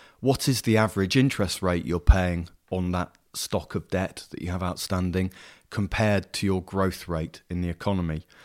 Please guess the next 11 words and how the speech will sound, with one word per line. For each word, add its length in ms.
If 220
your 220
economy 520
is 180
potential 580
growth 400
rate 360
plus 320
inflation 760
is 500
above 580